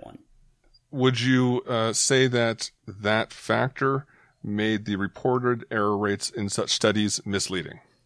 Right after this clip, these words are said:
Speaker 1: No,
Speaker 2: Well,
Speaker 1: not misleading.
Speaker 2: that was their, their statement as to why, uh, uh, that led up to this factor.
Speaker 1: I would say it's Hawthorne effect.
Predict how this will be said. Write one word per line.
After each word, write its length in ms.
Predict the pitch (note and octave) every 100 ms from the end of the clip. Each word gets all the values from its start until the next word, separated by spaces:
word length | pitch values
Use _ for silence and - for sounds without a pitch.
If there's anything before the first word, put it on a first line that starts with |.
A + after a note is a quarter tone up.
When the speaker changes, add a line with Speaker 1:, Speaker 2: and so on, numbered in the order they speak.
| _ _
Speaker 1:
No, 200 | G2 E2 - _ _ -
Speaker 2:
Well, 160 | D#2 D#2
Speaker 1:
not 160 | G#2+ G#2
misleading. 420 | F#2 - F2 -
Speaker 2:
that 200 | F#2+ D#2+
was 300 | G2+ G2 F#2+
their, 560 | F#2 G2 G2 G2+ G2+ G2+ -
their 240 | F#2 F2+ F#2
statement 480 | - E2+ F#2 F2+
as 160 | F2+ E2
to 260 | - F2+ F2
why, 640 | F2+ E2 F#2 F#2 F2 F2 -
uh, 40 |
uh, 320 | E2+ C#2+ E2+ E2+
that 180 | F#2 F2+
led 240 | G2+ G#2 F#2+
up 160 | -
to 200 | - E2+ - - -
this 180 | - D#2+
factor. 380 | F2+ C#2 - - - _ _ - - - - F3
Speaker 1:
I 120 | F3
would 160 | D#3
say 240 | - D#3+ C#3
it's 140 | B2 -
Hawthorne 420 | D#3 D3 - F#2+ E2
effect. 440 | - E2+ - -